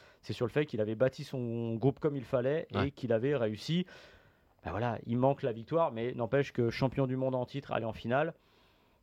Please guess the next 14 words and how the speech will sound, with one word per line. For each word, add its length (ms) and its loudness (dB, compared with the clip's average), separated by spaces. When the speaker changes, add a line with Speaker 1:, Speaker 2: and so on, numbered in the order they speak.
Speaker 1:
ça 200 8
me 60 0
paraît 240 4
quand 100 2
même 140 4
un 180 0
argument. 540 0
Maintenant, 440 0
il 60 -4
y 60 0
a 40 2
deux 140 -4
choses. 300 -4
Euh, 240 4